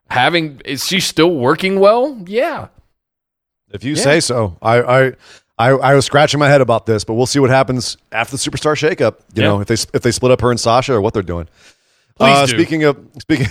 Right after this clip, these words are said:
Speaker 2: <laughs> speaking of tag teams, Nick, it's happy time for you. Looks like Gable and Roode are going heel. They got beaten by Ricochet and Aleister Black this week, uh, and it, they started reverting to, uh, to nasty Healy tactics. Are we finally getting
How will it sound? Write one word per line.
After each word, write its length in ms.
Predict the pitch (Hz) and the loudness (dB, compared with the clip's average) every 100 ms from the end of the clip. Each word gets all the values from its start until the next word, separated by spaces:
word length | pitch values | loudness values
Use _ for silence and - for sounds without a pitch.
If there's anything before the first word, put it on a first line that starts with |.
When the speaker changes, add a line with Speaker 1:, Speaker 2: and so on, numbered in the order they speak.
| - | -2
Speaker 2:
<laughs> 480 | 151 - _ _ _ | -2 -2 _ _ _
speaking 220 | 190 220 | -2 2
of 80 | 185 | 2
tag 280 | 175 220 220 | 4 4 2
teams, 360 | 160 143 - - _ _ | 0 0 -6 -16 _ _
Nick, 440 | 120 208 208 - - _ | 0 2 2 -2 -20 _
it's 160 | 131 139 | -4 0
happy 300 | 156 214 190 | 0 0 -2
time 280 | - 156 143 | 0 0 0
for 100 | 127 | -2
you. 300 | 131 202 190 | 0 2 2
Looks 200 | 151 185 | 2 2
like 200 | 185 170 | 2 2
Gable 320 | 107 185 185 180 | 4 2 4 2
and 100 | 160 | 2
Roode 200 | 214 190 | 2 2
are 40 | |
going 300 | 170 214 214 | 4 4 4
heel. 520 | 185 226 240 139 87 _ _ _ - _ | 2 2 2 2 -2 _ _ _ -20 _
They 120 | 139 160 | 0 2
got 260 | 180 143 | 2 2
beaten 240 | 165 190 175 | -2 -2 2
by 140 | 180 | 4
Ricochet 560 | 160 175 151 - 175 170 | 4 2 -2 0 2 4
and 80 | 151 | 4
Aleister 400 | 165 160 160 135 | 2 2 -2 0
Black 300 | 156 170 - | 2 2 0
this 160 | 143 | -6
week, 280 | 139 143 - _ _ _ - | -2 -4 -6 _ _ _ -4
uh, 300 | 143 147 147 | 2 4 2
and 140 | 143 151 | 0 -2
it, 220 | 147 151 147 | -4 -4 -2
they 120 | 147 | 0
started 320 | 139 165 151 117 120 | 0 0 -2 -6 -2
reverting 440 | 139 110 165 165 | 0 4 4 2
to, 320 | 147 143 139 131 | -2 0 4 4
uh, 160 | 120 | 4
to 120 | 110 120 | 2 -2
nasty 460 | 127 147 127 143 | -2 -2 -2 -4
Healy 340 | 135 175 160 147 | 0 2 4 2
tactics. 600 | - 151 - 139 - - - - _ _ _ 156 | 2 0 0 -2 -2 -12 -20 -20 _ _ _ 2
Are 160 | 185 175 | 2 2
we 200 | 226 349 | 0 -2
finally 560 | - 190 226 240 233 | -2 2 2 2 0
getting 500 | 165 175 208 220 202 | 2 4 4 2 -4